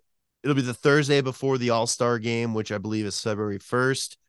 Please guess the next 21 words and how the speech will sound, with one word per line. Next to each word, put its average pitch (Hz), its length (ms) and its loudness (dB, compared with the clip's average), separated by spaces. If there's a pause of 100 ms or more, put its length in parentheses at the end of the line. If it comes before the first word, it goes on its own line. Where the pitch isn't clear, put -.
(400)
Uh, 101 220 0
there 110 140 0
will 110 100 2
be 98 160 -6
four 160 520 2
teams, 147 480 -2
four 131 260 0
captains 123 640 -2
who 127 120 -4
will 110 120 -2
select 113 600 0 (420)
their 127 140 -2
teams 127 640 -2 (560)
with 151 260 -2
the 147 140 -2
help 135 280 0
of 113 140 -4
co-, 131 300 -2 (180)
celebrity 123 720 -4
co-captains. 110 1300 -8 (640)
Uh, 95 400 -2